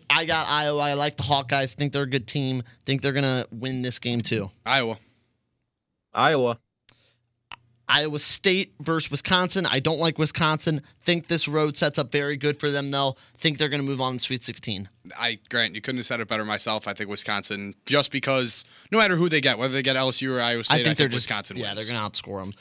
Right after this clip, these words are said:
Speaker 1: Um, U S C Auburn. Auburn, I think's my Final Four out of this. I think they're one of the best teams in the nation, and I think they're gonna prove it right here.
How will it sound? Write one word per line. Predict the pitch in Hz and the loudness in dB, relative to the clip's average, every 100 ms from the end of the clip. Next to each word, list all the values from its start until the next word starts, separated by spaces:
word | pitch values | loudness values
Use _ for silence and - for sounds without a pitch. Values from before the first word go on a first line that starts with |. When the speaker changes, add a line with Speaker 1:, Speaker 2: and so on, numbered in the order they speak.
| - - | -20 0
Speaker 1:
Um, | 139 147 151 | 2 2 0
U | 208 | 2
S | 208 | 2
C | 190 185 | 2 4
Auburn. | 170 175 175 165 - - - | 4 4 2 0 -6 -10 -2
Auburn, | 170 175 160 | 0 0 -2
I | |
think's | 170 147 - - _ | -2 -4 -6 -12 _
my | 147 147 | 0 2
Final | - 147 143 | 2 0 0
Four | - 151 | -2 0
out | 147 | 0
of | 139 | 0
this. | 147 - - 143 | 0 0 -2 -2
I | 131 | -2
think | 139 139 | -2 -2
they're | |
one | 139 139 | -2 -2
of | |
the | 127 | 0
best | 131 - | 0 0
teams | 151 139 | 0 0
in | 131 | 0
the | 127 | -2
nation, | 127 127 131 120 - - - | 0 2 2 0 -4 -8 0
and | 135 | 2
I | |
think | 135 135 | 2 -2
they're | 131 | -2
gonna | 131 | -2
prove | 120 156 135 | -2 -2 -2
it | |
right | 117 131 | 0 0
here. | 120 131 127 | 0 0 -2